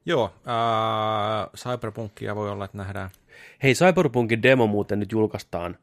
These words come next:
Speaker 1: <gasps> Se
Speaker 2: Niinku
Speaker 1: pelivideo?
Speaker 2: Se pelivideo, se
Speaker 1: Uu.
Speaker 2: tämänvuotinen. Nyt täällä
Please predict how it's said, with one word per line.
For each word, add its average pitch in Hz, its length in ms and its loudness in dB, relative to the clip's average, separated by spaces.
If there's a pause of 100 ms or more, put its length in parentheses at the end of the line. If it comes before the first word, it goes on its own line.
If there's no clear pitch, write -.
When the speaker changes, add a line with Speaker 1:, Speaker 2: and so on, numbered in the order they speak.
Speaker 1:
<gasps> - 0 - (1160)
Se 135 80 -4
Speaker 2:
Niinku 113 140 2
Speaker 1:
pelivideo? 107 460 0 (100)
Speaker 2:
Se 127 120 -2
pelivideo, 104 600 4 (120)
se - 100 6
Speaker 1:
Uu. 269 80 2
Speaker 2:
tämänvuotinen. 101 800 2 (680)
Nyt 123 240 0 (240)
täällä 104 360 4